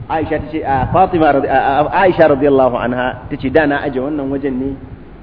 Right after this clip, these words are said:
ga kaina, amma na fifita shi a kaina da shi. Athartuhu ala nafsi."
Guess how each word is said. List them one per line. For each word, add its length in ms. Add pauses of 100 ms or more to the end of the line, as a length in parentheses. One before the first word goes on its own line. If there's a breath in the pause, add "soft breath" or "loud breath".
(220)
ga 140
kaina, 320 (680)
amma 440 (420)
na 200
fifita 480
shi 220 (720)
a 100
kaina 360 (240)
da 60
shi. 200 (220)
Athartuhu 640
ala 200
nafsi." 280